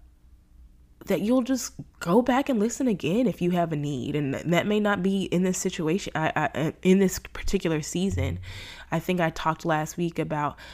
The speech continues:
how if you're not in a storm currently, you either recently came out of a storm or you're about to go into a storm. And so I pray that you'll just keep this episode in your back pocket in case you have that need. Uh,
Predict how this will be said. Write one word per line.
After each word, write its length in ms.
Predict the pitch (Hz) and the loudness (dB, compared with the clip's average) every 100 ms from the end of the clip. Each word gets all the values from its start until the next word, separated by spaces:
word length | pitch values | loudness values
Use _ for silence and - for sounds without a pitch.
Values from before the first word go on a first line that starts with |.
| - | -20
how 300 | - 156 147 | -8 -4 -2
if 200 | - 156 | -2 -2
you're 80 | 160 | -2
not 320 | 156 156 156 | 0 0 0
in 120 | - 151 | -2 -6
a 60 | |
storm 360 | - 139 127 156 | -6 -4 -4 -4
currently, 420 | - 208 208 202 | -4 -2 -2 -2
you 200 | 185 165 | 0 0
either 280 | 160 156 143 143 | 0 0 -2 -4
recently 420 | - 170 165 165 156 | -2 -2 0 -2 -2
came 240 | 180 156 | -2 -2
out 140 | 156 | -2
of 120 | 165 160 | -2 -4
a 40 | |
storm 500 | - - 156 151 156 - - - - | -6 -4 -4 -4 -6 -10 -18 -20 -2
or 120 | 170 | 2
you're 140 | 170 156 | 4 2
about 260 | 151 - | 0 -6
to 80 | - | -6
go 160 | 156 151 | -6 -4
into 300 | 160 - 151 | -6 -4 -6
a 40 | |
storm. 360 | - - 139 143 | -6 -8 -8 -8
And 120 | 147 | -8
so 100 | 151 | -4
I 120 | 151 | -4
pray 300 | 156 156 147 | -4 -4 -2
that 220 | 147 139 - - - | -4 -6 -10 -18 -8
you'll 180 | - 175 | 0 2
just 260 | 190 180 - | 2 0 -2
keep 260 | 196 - | -6 -4
this 320 | 170 160 170 - - - - | 0 0 0 -10 -20 -20 -4
episode 720 | 175 175 170 - 160 156 151 - | -4 -2 -2 0 0 0 0 -2
in 140 | 165 | -4
your 120 | 165 | -2
back 280 | 160 139 - | -2 -4 -6
pocket 520 | - 160 - 160 156 - - - | -6 -6 -4 -4 -4 -8 -20 -8
in 160 | 160 165 | -4 -2
case 300 | 170 160 - | -2 -2 -2
you 100 | 156 | -4
have 260 | 147 143 | -2 -4
that 200 | 143 131 | -6 -8
need. 420 | 147 139 139 185 - - _ - - - - - - - | -6 -6 -6 -10 -14 -20 _ -20 -20 -20 -20 -12 -12 -6
Uh, 120 | 185 | -6